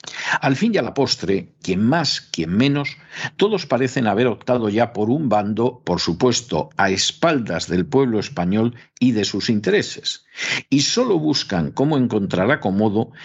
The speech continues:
en el gran despojo que continuará perpetrándose con la pobre España, condenada a convertirse en una mera colonia. El parecido con la manera en que Mussolini transformó una monarquía parlamentaria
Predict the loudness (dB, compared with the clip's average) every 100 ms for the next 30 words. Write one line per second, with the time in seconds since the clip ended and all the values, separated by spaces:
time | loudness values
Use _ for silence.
0 | -8 -2 2 2 2 2 0 2 0 0
1 | 0 0 0 -2 -4 -4 -2 0 0 0
2 | 2 2 2 0 0 0 0 -2 -2 2
3 | 2 2 0 -2 0 0 0 0 2 2
4 | 0 -2 0 0 0 -2 -6 -18 -16 -4
5 | 0 2 2 2 0 -2 -2 0 0 -2
6 | -4 0 2 2 0 -6 _ -6 -2 2
7 | 2 0 -2 -2 -2 -2 0 0 0 -6
8 | -14 -14 _ _ _ -8 -6 -4 0 2
9 | 2 0 0 0 0 0 -2 0 0 2
10 | 2 0 0 0 0 0 0 2 2 0
11 | -4 _ 0 0 0 -2 -2 0 2 2
12 | 0 0 0 0 0 0 0 0 -2 0
13 | 2 0 2 2 2 -4 -6